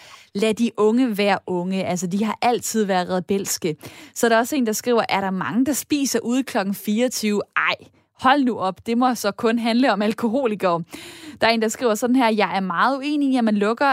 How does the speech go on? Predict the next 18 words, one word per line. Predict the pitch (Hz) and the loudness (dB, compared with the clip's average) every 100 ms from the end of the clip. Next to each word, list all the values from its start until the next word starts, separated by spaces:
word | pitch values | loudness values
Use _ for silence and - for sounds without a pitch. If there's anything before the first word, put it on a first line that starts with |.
| 214 | 0
øh, | 190 175 | -2 -2
bodegaer | 190 247 302 285 | -4 -2 0 0
og | - - | -2 -6
caféer, | 254 - 320 202 | -6 -4 -2 -2
fordi | 202 208 226 | -2 -2 -2
det | 202 262 | -2 -2
vil | 277 | -4
ikke | - 320 370 320 | -2 0 2 2
hjælpe | 233 226 233 | 2 2 0
særlig | - 208 190 208 | -2 0 0 0
meget | 196 165 180 190 | 0 0 0 0
på | 208 | -6
smitten | - 190 196 202 175 - _ | -2 -2 0 -2 -4 -12 _
i | 196 | -4
forhold | - 196 190 | -2 0 -2
til | - 202 | -4 -8
covid | - 226 185 202 | -2 -2 0 0
nitten." | 196 226 302 269 | 2 0 0 -2